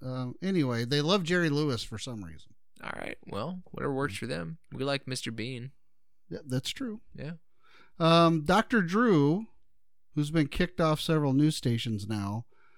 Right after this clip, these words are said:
Speaker 1: uh, but he was on Fox News a couple weeks ago, and he's still, and he's still doing this.
Speaker 2: The
Speaker 1: He
Speaker 2: media
Speaker 1: is
Speaker 2: is making a bigger issue
Speaker 1: Yeah,
Speaker 2: than
Speaker 1: the media
Speaker 2: pandemic.
Speaker 1: is making a bigger issue over this pandemic than it needs to be.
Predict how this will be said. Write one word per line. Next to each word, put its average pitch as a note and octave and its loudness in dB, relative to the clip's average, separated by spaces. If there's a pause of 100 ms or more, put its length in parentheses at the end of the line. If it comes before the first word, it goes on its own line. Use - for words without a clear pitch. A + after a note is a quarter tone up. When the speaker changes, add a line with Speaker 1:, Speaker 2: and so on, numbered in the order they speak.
(240)
Speaker 1:
uh, A#2 -2
but B2 -2
he C3 2
was C#3 -2
on C#3+ 2
Fox C3 -2
News C3+ 0
a A2+ -4
couple B2 -6
weeks C#3 -6
ago, G#2+ -6 (320)
and D#3+ 6
he's A#3 2
still, G3+ 6
and D3 0
he's C#3+ 2
still G3 4
doing F3+ 2
this. A#2 -4 (520)
Speaker 2:
The A#2+ -8
Speaker 1:
He F3+ 2
Speaker 2:
media G3+ 10
Speaker 1:
is C3 8
Speaker 2:
is A#2 -2
making B2 -2
a A#2+ -4
bigger B2 0
issue B2 0
Speaker 1:
Yeah, F3 6
Speaker 2:
than C#3+ 8
Speaker 1:
the C#3+ 6
media G3 8
Speaker 2:
pandemic. E3+ 2
Speaker 1:
is C#3 0
making E3+ 4
a C#3 4
bigger F3 2
issue F3 0
over D3+ 2
this C3+ 0
pandemic C3+ 0
than A#2+ -4
it B2 -8
needs B2+ -2
to A2+ -10
be. G2 -14